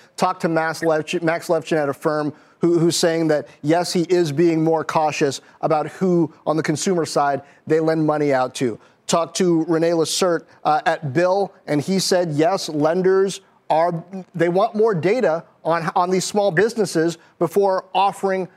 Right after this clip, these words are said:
lines of credit. So given that dynamic, w-, what are you hearing or seeing about the degree to which these financial institutions are gonna be restrictive in offering out credit?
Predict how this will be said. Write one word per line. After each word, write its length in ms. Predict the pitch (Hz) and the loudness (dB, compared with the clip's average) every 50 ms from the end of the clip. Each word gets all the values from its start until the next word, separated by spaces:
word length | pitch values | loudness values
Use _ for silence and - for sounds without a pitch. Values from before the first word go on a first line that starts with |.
| _ _ _ - | _ _ _ -4
lines 340 | 160 165 196 208 208 180 180 | -2 -2 0 -2 -2 -2 -2
of 80 | 170 | -4
credit. 360 | - - 240 226 170 120 - - - _ _ | -2 0 0 0 0 -2 -4 -10 -20 _ _
So 260 | - 202 190 185 - - _ _ 196 175 | -2 -2 -2 -2 -6 -12 _ _ -4 -4
given 480 | 143 131 220 294 294 294 277 262 233 - - _ _ - | 0 2 2 2 2 2 2 0 0 -2 -8 _ _ -4
that 340 | 170 160 196 226 214 - 170 | -2 0 0 0 -2 -2 -2
dynamic, 520 | 185 180 185 180 196 196 180 160 139 - | 0 0 2 2 2 2 0 -2 -4 -4
w-, 260 | 160 190 196 202 190 | -6 -4 -2 -2 0
what 200 | 196 175 226 269 | 0 0 0 0
are 100 | 294 294 | 0 0
you 240 | 262 208 208 240 233 | 0 2 2 0 0
hearing 440 | 208 - 226 233 220 214 220 214 214 | -2 -2 0 2 2 2 2 0 0
or 240 | - 196 196 190 170 | 0 0 0 0 0
seeing 400 | - - - 233 233 220 202 165 | -4 -4 -2 0 2 2 2 2
about 280 | 147 160 160 170 165 | 2 0 0 -2 0
the 80 | - 170 | -2 -2
degree 500 | 151 151 151 143 127 147 165 185 226 233 | 0 0 -2 -2 0 0 2 2 2 0
to 160 | 202 - - 185 | -2 -2 -2 2
which 260 | 180 196 185 - - | 2 0 0 -2 -4
these 200 | 208 190 170 - | -4 -4 -2 -2
financial 540 | - 180 170 165 175 202 233 226 - 202 175 | -2 -2 0 0 0 -2 -2 -2 -2 -6 -4
institutions 720 | - 160 143 - - 139 - 165 160 135 - 151 151 139 - _ _ _ _ - | -4 -6 -6 -6 -10 -8 -4 -2 -2 -2 -2 -6 -6 -8 -12 _ _ _ _ -4
are 100 | 160 156 | -2 0
gonna 220 | 151 175 175 170 | 0 0 0 0
be 180 | 151 151 170 170 | -2 0 0 0
restrictive 920 | 160 160 156 147 - - - - 214 233 226 - 220 196 185 180 165 160 - - _ _ | 2 0 -2 -2 -4 -10 -4 -2 -2 -2 0 0 0 2 2 0 -2 -4 -12 -20 _ _
in 120 | 180 170 | -2 -2
offering 360 | 170 170 156 160 - 175 165 170 | 0 0 0 0 0 -2 0 0
out 140 | 170 175 | -2 -2
credit? 320 | 180 - 220 233 - - | -2 -4 -4 -2 -4 -6